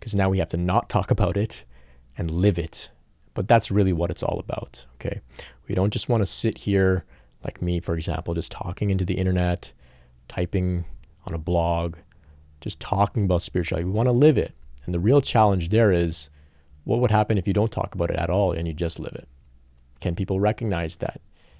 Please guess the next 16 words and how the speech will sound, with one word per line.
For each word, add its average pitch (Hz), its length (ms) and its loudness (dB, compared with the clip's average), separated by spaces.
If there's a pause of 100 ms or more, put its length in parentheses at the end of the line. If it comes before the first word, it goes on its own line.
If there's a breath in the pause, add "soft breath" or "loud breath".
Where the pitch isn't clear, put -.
(400 soft breath)
you 92 320 0
are 90 460 2 (140)
doing 92 200 0
your 92 200 4
best 87 560 0
to - 80 -14
be 92 160 -4
the 87 100 -6
best 85 300 -2
version 85 300 -6
of 80 100 -6
yourself, - 500 -6
to - 80 -12
be 82 100 -6
the 82 100 -4
kindest, 85 720 -8